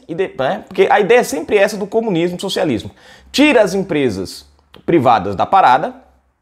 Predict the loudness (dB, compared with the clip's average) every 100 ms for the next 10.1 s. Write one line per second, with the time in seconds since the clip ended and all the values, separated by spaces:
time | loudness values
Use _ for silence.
0 | _ -4 -2 -2 -4 -4 2 2 2 0
1 | -2 -2 -2 -4 -4 -4 -4 -8 -10 -6
2 | -8 -8 -16 -20 -20 -20 _ -2 2 4
3 | 4 2 0 2 2 -2 -4 -4 -6 -10
4 | -12 -14 -20 _ _ _ _ 0 0 0
5 | 0 2 2 2 0 2 4 6 6 4
6 | 4 0 -4 -12 _ _ _ _ -8 -6
7 | -6 -6 -8 -8 -6 2 4 4 0 -2
8 | 0 0 -2 -4 -4 -6 -8 -12 -12 -8
9 | -4 0 0 -2 -6 -4 -4 0 2 2
10 | 0